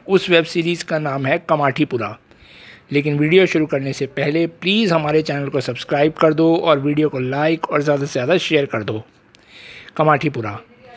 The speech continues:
सात एपिसोड की ये वेब सीरीज़ आपको डिज्नी प्लस हॉटस्टार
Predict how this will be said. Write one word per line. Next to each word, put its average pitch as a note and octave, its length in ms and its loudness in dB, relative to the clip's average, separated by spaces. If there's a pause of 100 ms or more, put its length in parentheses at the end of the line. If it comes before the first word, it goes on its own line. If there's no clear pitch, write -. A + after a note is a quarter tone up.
(420)
सात G3 260 2
एपिसोड F#3+ 440 2
की F#3+ 160 -4
ये E3+ 220 4
वेब E3 180 0
सीरीज़ E3+ 420 -4
आपको E3+ 280 -2
डिज्नी D#3 380 -2
प्लस F#3 320 0
हॉटस्टार E3+ 560 0